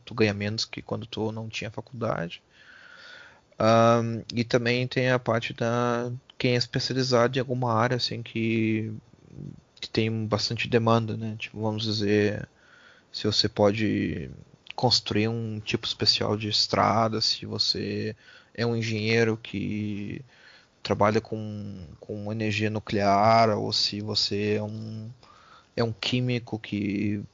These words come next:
trabalha com água e consegue, sei lá, despoluir alguma, um rio, ou, ou consegue trabalhar com o planejamento do, dos desvios do rio aqui do isa, por exemplo.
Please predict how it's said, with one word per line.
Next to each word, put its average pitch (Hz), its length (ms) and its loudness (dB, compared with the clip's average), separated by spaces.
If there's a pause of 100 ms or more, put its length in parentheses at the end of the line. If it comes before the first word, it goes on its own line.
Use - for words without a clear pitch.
(640)
trabalha 113 440 6
com - 220 0
água 120 500 2
e 110 360 -2
consegue, 104 960 -4
sei - 180 -2
lá, 104 140 2
despoluir 113 800 2
alguma, 101 600 2 (560)
um 113 300 -4
rio, 120 340 4
ou, 80 300 0 (360)
ou - 80 -8
consegue 110 420 2
trabalhar 107 440 4
com - 160 -2
o 113 60 -2
planejamento 110 720 0
do, 120 220 0
dos 110 300 0
desvios 110 500 0
do 117 160 0
rio 113 300 2
aqui 113 160 -2
do 110 180 0
isa, 123 380 4
por 113 160 -2
exemplo. 113 400 -4